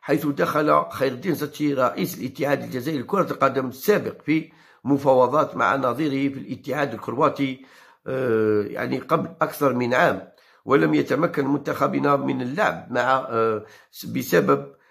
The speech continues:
آه، معاً بسبب قيود المفروضة بسبب فيروس كورونا وضيق فترة التوقف الدولي خلال الفترة الماضية. ويذكر أن المنتخب الكرواتي هو وصيف النسخة الماضية من بطولة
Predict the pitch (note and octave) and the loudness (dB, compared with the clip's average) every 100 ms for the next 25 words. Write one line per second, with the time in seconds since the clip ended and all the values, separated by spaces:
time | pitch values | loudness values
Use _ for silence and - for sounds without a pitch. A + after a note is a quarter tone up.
0 | _ _ A2 G#2+ C#3 A2 C3 - B2+ - | _ _ -4 0 2 2 0 -2 -4 -2
1 | C#3+ B2 - C#3+ C3 E3 D3 A2 A#2+ D3 | 0 0 -2 -2 0 2 2 0 -2 -2
2 | D#3+ D3+ C3+ C3 A#2+ A2+ B2+ B2 A#2 A#2+ | 0 0 2 0 0 -4 -2 -2 0 0
3 | D3+ C#3+ A#2+ C3 D#3+ G2+ - - _ _ | 0 -2 -2 2 2 2 -2 -14 _ _
4 | _ _ _ _ _ _ _ _ - A#2+ | _ _ _ _ _ _ _ _ 2 4
5 | A#2+ G#3 - - - _ _ - F#3 - | 6 4 4 -4 -18 _ _ -8 -4 -2
6 | D3 - B2 F3+ F3+ - A#2 G#2 F3+ A#2+ | -2 0 0 2 0 -4 -4 0 0 0
7 | G#2 C3 B2+ D#3+ - D#3 D3 C#3+ C3+ G3+ | -4 -4 0 2 2 -2 0 0 4 4
8 | C#3+ G#2+ F#2+ _ _ G#2 C3+ C#3+ B2 C3+ | 4 -2 -8 _ _ -6 -6 -4 -4 -2
9 | B2 C3+ C#3+ C3 B2 A#2+ B2+ D3 C#3+ C#3+ | 0 0 -2 -4 -4 -4 0 0 2 2
10 | D3 C3 C3 - B2+ A#2+ - E3+ - - | 4 0 -6 0 0 2 -2 -4 -4 -8
11 | A2+ C#3 C#3 B2+ A#2+ D3 B2+ C3 B2+ B2 | -6 -6 -4 -4 0 0 2 2 0 0
12 | - - _ B2+ C3+ A2+ A#2 - C#3 A#2+ | -10 -20 _ -4 -4 -2 -2 -2 -2 -2
13 | A2+ | -4